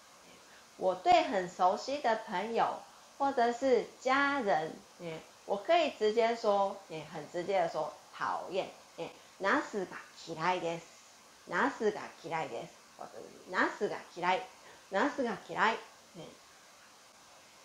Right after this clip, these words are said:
下一个是我不喜欢茄子。私はナスが好きじゃありません。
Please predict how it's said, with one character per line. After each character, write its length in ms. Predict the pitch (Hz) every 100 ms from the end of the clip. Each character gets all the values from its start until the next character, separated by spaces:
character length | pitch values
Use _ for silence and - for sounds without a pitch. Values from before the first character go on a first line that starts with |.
| 196
下 220 | 349 349
一 80 | 339
个 240 | 233 - -
是 240 | 226 190 - - - - - - - -
我 420 | 170 170 151 - - -
不 220 | 359 320
喜 420 | - - 180 160 -
欢 420 | 240 247 254 269 - -
茄 460 | - 165 165 170 170 -
子。 80 | 165 - - - - -
私 600 | 175 - 240 285 - 220
は 300 | 214 247 226 170
ナ 220 | 185 269
ス 200 | - 190
が 80 | 156
好 60 | 147 - - -
き 160 | 311
じ 80 | 269
ゃ 160 | 190 165
あ 60 |
り 80 | 185
ま 200 | 240 247
せ 160 | 247
ん。 40 | 208